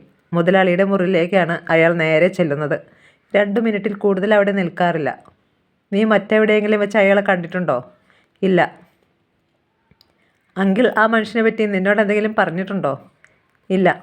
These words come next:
ഇതിൽ കൂടുതൽ വിവരങ്ങളൊന്നും അവനറിയില്ലെന്ന് മല്ലികയ്ക്ക് തോന്നി. അവൻ്റെ വാക്കുകളിൽ കാപട്യത്തിൻ്റെ ലക്ഷണമൊന്നും കാണുന്നില്ല. "നീ ചെന്ന് ടേബിളിൽ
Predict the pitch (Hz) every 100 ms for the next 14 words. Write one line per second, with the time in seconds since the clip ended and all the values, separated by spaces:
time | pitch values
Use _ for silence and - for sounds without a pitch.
0 | - _ _ _ _ - 190 226 233 220
1 | 202 208 190 190 190 190 180 175 170 175
2 | 190 175 170 175 170 - 165 170 175 180
3 | 185 185 156 151 151 _ _ _ _ -
4 | 185 185 190 190 185 185 196 180 170 190
5 | 180 190 196 190 180 180 156 170 - 196
6 | 196 170 165 151 165 160 170 135 135 -
7 | _ _ _ _ _ 214 226 233 208 214
8 | 196 185 190 196